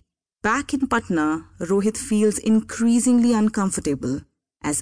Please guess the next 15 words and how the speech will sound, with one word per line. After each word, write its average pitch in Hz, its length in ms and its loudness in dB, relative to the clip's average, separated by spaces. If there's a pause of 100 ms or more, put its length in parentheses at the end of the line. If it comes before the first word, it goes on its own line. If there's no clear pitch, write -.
(140)
Abhay 175 340 -2
begins 151 380 -2
to 160 100 -4
dissect 147 680 -4 (140)
each 208 300 0
section - 580 -4
of 147 140 -6
the 147 80 -6
book 123 380 -10 (260)
with 151 200 -6
his - 180 -4
guests. - 680 -8 (720)
Seeing 233 400 2
his 214 180 0
discomfiture, 208 920 -2